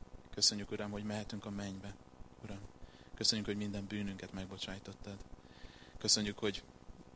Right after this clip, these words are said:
feltétel nélkül szeretsz, Isten, és örökké tart a szereteted. Uram, kérlek, hogy folytasd a munkát bennünk. Uram,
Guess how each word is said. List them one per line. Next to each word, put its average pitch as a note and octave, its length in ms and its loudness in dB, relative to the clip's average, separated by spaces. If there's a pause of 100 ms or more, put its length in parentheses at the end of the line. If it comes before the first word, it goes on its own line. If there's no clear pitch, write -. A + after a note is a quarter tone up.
(140)
feltétel G#2 500 4
nélkül G2+ 340 -2
szeretsz, F#2+ 460 4
Isten, F#2+ 280 0
és F#2 160 2
örökké G2+ 340 0
tart F#2 300 -4
a - 40 -6
szereteted. - 600 -2 (1040)
Uram, A2 200 4
kérlek, A2+ 320 6
hogy - 260 0 (240)
folytasd A2 340 2
a G#2 60 2
munkát G2 380 -2
bennünk. F#2+ 520 -4 (380)
Uram, G2+ 260 -2